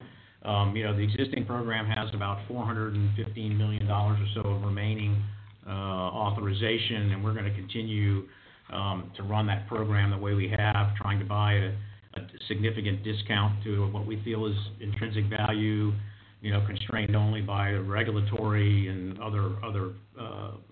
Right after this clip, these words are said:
you know, regulations that we have to, disclosure and regulations we have to follow in the buyback. So, um, clearly right now with the stock trading where it is, it's,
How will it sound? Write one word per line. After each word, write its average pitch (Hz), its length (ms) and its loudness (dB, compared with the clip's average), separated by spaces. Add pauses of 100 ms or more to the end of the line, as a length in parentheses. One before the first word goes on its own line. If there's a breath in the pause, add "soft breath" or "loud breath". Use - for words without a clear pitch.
you 104 80 -6
know, 92 100 -4 (180)
regulations 104 640 0
that 101 80 -6
we 92 140 -6
have 104 180 -4
to, 98 180 -6 (300 soft breath)
disclosure 104 520 2
and 104 120 8
regulations 104 560 4
we - 60 -4
have 92 100 -6
to - 140 -12
follow 101 320 0
in 92 100 -6
the 95 60 -6
buyback. 101 500 -2
So, 104 220 -2 (420 loud breath)
um, 95 500 -4 (180)
clearly 135 500 4
right 117 200 -2
now 117 320 -4
with 104 120 -4
the 104 100 -4
stock 110 380 -2
trading 113 260 -2
where 110 160 -2
it 104 80 2
is, 127 220 -2
it's, 104 180 -6